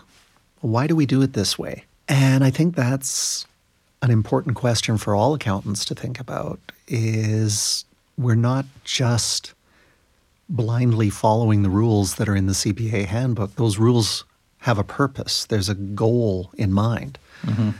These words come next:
Speaker 1: And so by asking the question, "Why am I doing it this way?"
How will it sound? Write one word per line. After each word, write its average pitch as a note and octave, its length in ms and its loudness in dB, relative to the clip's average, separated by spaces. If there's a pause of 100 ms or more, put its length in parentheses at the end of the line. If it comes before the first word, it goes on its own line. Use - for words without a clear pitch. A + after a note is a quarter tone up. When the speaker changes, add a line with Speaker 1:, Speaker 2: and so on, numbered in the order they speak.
(420)
Speaker 1:
And A2 640 4
so A2 220 0
by G#2 140 2
asking A2+ 420 0
the G2 60 0
question, G#2+ 460 -2
"Why G2 180 2
am A2 100 2
I G2+ 100 2
doing A#2+ 280 0
it F#2 100 -2
this - 240 -4
way?" - 300 -8